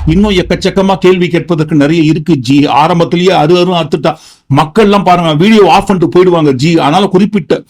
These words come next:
குறிப்பிட்ட இந்த கேள்விகளை மட்டும் கேட்கிறோம் ஜி. "இதெல்லாம் என்ன ஆச்சு ஜி, நீங்க ஆட்சிக்கு வந்து இத்தனை வருஷம் ஆச்சே?"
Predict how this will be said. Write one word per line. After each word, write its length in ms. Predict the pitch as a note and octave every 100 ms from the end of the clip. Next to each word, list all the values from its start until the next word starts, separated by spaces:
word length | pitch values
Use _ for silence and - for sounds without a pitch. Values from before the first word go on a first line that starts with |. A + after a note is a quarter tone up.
| _ _
குறிப்பிட்ட 400 | - F3+ G3+ G3
இந்த 160 | D#3+ D3
கேள்விகளை 400 | E3+ F#3+ F3+ D#3+
மட்டும் 300 | D3+ F#3 D#3+
கேட்கிறோம் 400 | D#3+ D#3+ D3+ C3
ஜி. 160 | C3+
"இதெல்லாம் 300 | F3+ D#3+ F#3+
என்ன 280 | A3 G3 C#4+
ஆச்சு 240 | A3+ - D3
ஜி, 160 | D#3
நீங்க 200 | F#3+ D3+
ஆட்சிக்கு 340 | D3 F#3 G3+ E3+
வந்து 200 | F3+ - -
இத்தனை 340 | D#3 F3 A#3+ A#3
வருஷம் 280 | A3 C4
ஆச்சே?" 580 | A3+ A3+ A3+ A3 A3+ A3+